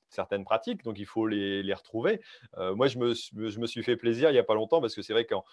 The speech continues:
en discutant, entre autres, avec Gilles, euh, Vincampen, euh, Gilles V K, qui, qui aime les abeilles, et, euh, en,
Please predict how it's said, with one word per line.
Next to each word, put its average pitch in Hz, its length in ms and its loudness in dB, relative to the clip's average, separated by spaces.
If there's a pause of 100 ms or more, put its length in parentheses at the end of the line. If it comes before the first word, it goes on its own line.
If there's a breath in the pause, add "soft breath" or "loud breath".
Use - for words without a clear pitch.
(200 soft breath)
en 101 80 0
discutant, 117 500 2
entre 120 180 4
autres, 123 160 4
avec 110 260 4
Gilles, 123 400 -2 (340 soft breath)
euh, 98 640 0
Vincampen, 107 580 -2
euh, 95 200 -2
Gilles 101 200 -8
V 107 160 -2
K, 127 400 4
qui, 95 340 -8
qui 107 120 -2
aime 110 140 2
les 110 180 -2
abeilles, 135 460 4 (320 soft breath)
et, 120 280 2
euh, 98 640 0
en, 92 560 -2